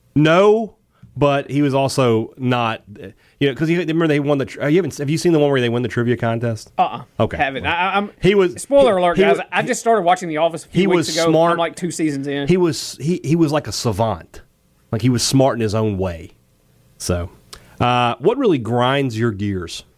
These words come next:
Speaker 1: I'll tell you what really grinds my gears. Yeah.
Speaker 2: You know, I, th-, I'm gonna give a serious answer here.
Speaker 1: Okay.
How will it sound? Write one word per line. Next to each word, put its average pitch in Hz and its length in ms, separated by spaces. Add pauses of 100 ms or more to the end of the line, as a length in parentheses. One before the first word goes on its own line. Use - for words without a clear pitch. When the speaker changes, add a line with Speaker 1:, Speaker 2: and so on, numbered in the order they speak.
(600)
Speaker 1:
I'll 180 100
tell 160 140
you 135 80
what 123 80
really 131 180
grinds 131 340
my 127 180
gears. 117 340
Yeah. 160 880 (100)
Speaker 2:
You 226 200
know, - 20
I, 180 200 (220)
th-, 262 160
I'm 220 100
gonna 294 140
give 196 140
a - 40
serious 175 380
answer 120 260
here. 117 200
Speaker 1:
Okay. 147 240